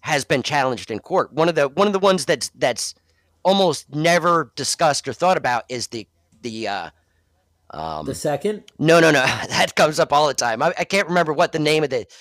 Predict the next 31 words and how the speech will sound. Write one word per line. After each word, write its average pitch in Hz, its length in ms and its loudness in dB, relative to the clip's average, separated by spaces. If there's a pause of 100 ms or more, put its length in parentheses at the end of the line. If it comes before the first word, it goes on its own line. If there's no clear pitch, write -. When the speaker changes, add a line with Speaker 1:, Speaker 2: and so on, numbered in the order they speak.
(320)
Speaker 1:
the, 147 140 -4
what, 170 280 0
what 175 240 0
number 156 340 2
the 131 200 -8
amendment 135 360 0
was 107 300 -4
off 117 240 -2
the 113 80 -16
top 123 240 -2
of - 20 -20
my 107 140 -2
head 113 220 -2
now, 104 120 -4
but 113 140 -4
it 127 80 -2
was 143 200 -6
the, 139 180 -2
uh, 113 140 0 (340)
basically 190 360 2
in 147 120 4
response 147 400 2
to 127 100 -10
the 104 100 -6
Quartering 113 600 -4
Act, - 280 -20 (280)
where 131 160 0
the 131 80 -4
United 147 340 2
States 135 300 -2
can't 139 400 -2